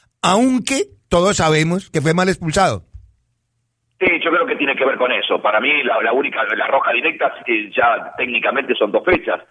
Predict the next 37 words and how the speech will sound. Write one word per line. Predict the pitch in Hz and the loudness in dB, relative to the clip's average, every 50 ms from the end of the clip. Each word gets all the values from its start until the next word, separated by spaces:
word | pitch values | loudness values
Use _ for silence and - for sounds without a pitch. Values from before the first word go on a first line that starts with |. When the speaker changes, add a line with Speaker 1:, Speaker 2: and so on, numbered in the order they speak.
| _ - - - - _ _ | _ -20 -20 -20 -20 _ _
Speaker 2:
Para | - 107 107 | -2 0 0
mí | 117 135 | 0 2
lo | 139 135 127 | 0 0 0
que | - | 0
influyó, | 120 107 107 117 113 110 - 147 156 165 156 - | -2 -2 -2 -2 0 2 2 2 2 2 0 -2
porque | 110 - - 113 | -6 -6 -6 -4
eso | - - 110 | -4 -4 -2
también | - 101 95 107 104 | -2 -2 -4 -4 -4
viene | 104 107 107 101 87 | -4 -4 -4 -4 -2
después | 85 95 92 - 110 95 | -4 -4 -2 0 0 -2
del | - - | 0 -2
tema | 113 101 98 | -2 0 2
de | 92 87 | 2 2
la | 92 90 | 0 0
multa, | 113 143 160 165 - 123 110 | 0 0 0 0 -2 -2 0
es, | 110 117 113 - - - - - - - - | 0 0 -2 -4 -10 -20 -20 -20 -20 -18 -12
eh, | - 85 101 101 101 | -4 -2 -2 0 0
que, | - 92 98 95 92 92 90 87 87 82 80 - | 0 0 2 2 2 2 0 0 0 -2 -2 -4
que | - 117 | -4 -2
Messi | 117 135 131 135 | -2 -4 -4 -2
fue | 113 - 123 | -2 0 0
mal | 113 113 113 | 2 0 -2
expulsado | 113 - 113 113 107 - - 156 170 | -2 -2 -4 -4 -2 0 0 2 2
y | |
le | 147 135 | 0 0
terminaron | - 107 104 101 110 110 107 | -2 -2 -2 0 -2 -2 0
dando | 107 107 101 107 135 | -2 -2 0 2 2
una. | 151 143 113 98 | 2 2 0 0
Lo | 90 85 87 - | -2 -2 -4 -4
que | - - | -4 -4
pasa | - - - - | -2 -4 -4 -6
es | - - | -4 -2
que | 123 | 0
ahora | 135 147 156 | 2 2 2
lo | - 131 - | 0 0 -2
que | - 180 | -2 -2
falta | - - 180 170 - 117 151 151 170 170 | 0 2 2 2 2 0 0 0 0 0